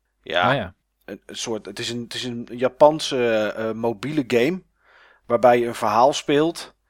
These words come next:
Speaker 1: Waarbij je karakters verslaat. Waarbij je kan levelen. Alleen je, ja, je battles vecht je uit door een soort van Candy Crush-achtige puzzeltjes te maken.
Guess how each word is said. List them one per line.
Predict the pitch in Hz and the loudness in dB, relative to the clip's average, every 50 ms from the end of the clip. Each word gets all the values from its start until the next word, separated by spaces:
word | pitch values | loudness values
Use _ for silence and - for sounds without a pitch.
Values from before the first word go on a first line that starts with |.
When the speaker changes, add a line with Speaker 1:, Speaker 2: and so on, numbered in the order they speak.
| _ _ _ _ _ | _ _ _ _ _
Speaker 1:
Waarbij | - 110 98 120 113 110 110 | -8 -4 0 0 2 2 0
je | 107 101 | -2 -6
karakters | _ - - 107 98 - - - 143 120 - | _ -10 -6 -4 -4 -4 -4 -4 -6 -6 -6
verslaat. | - 131 - - 143 131 131 143 147 - | -6 -4 -4 -2 0 2 2 2 0 -2
Waarbij | 110 107 123 117 107 | -2 0 2 2 2
je | 104 - | 0 -2
kan | - 113 101 104 | -4 -6 -4 0
levelen. | 117 131 131 131 139 139 147 156 156 _ _ _ _ _ _ _ _ _ | 0 0 0 0 -2 -2 -2 -2 -2 _ _ _ _ _ _ _ _ _
Alleen | - 117 120 120 117 117 113 | -8 -4 -2 -2 -2 -4 -6
je, | 107 117 113 113 113 110 - - _ _ _ _ _ _ _ _ _ | -8 -6 -4 -4 -4 -4 -6 -10 _ _ _ _ _ _ _ _ _
ja, | - 117 113 | -10 -8 -6
je | 110 104 98 92 | -6 -8 -10 -12
battles | _ - 117 123 - - 147 131 123 - - - | _ -4 -4 -4 -2 -2 -4 -4 -4 -6 -10 -10
vecht | - - 160 131 - - | -6 -2 -2 -2 -2 -2
je | - - | -4 -2
uit | - 127 135 143 143 - - 104 | 2 4 4 4 2 0 -6 -8
door | 127 123 120 120 120 120 120 123 - - | -6 -4 0 0 2 2 2 2 0 -2
een | 117 117 | -4 -8
soort | - - 127 117 113 - | -8 -6 -4 -4 -6 -4
van | - 123 110 110 - - | -2 -4 -4 -4 -4 -2
Candy | - 120 113 113 113 110 _ | -2 -2 -2 -2 -6 -14 _
Crush-achtige | - - 117 110 - - - 113 - - - - - - | -10 -8 -8 -6 -6 -6 -6 -6 -8 -8 -8 -10 -12 -10
puzzeltjes | _ - 160 135 131 113 - 110 101 - | _ -6 -6 -6 -6 -10 -12 -10 -12 -10
te | - 107 | -12 -10
maken. | 98 92 87 85 80 - - 82 - | -10 -8 -6 -6 -6 -8 -10 -16 -20